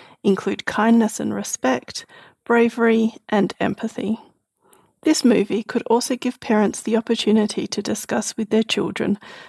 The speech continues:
certain attitudes and behaviours and their real-life consequences, such as where Sosuke's mother disobeys an evacuation order.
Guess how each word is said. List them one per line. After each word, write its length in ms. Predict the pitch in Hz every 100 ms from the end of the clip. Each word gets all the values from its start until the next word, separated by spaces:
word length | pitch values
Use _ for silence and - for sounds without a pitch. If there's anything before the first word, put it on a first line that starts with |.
| -
certain 400 | - 277 294 254
attitudes 580 | 240 262 233 - 226
and 140 | 220 220
behaviours 600 | 214 202 214 - - -
and 200 | - 208
their 100 | 220
real-life 560 | 208 214 214 214 208 -
consequences, 960 | - 202 - - - - - - 208 - - - -
such 320 | - - 147 247
as 140 | 226
where 120 | 208
Sosuke's 720 | 214 - 233 233 - 240 247
mother 400 | 226 202 - 202 208 -
disobeys 580 | - - 196 - - -
an 120 | -
evacuation 800 | 214 - - - - 196 - 220
order. 480 | - 196 - 196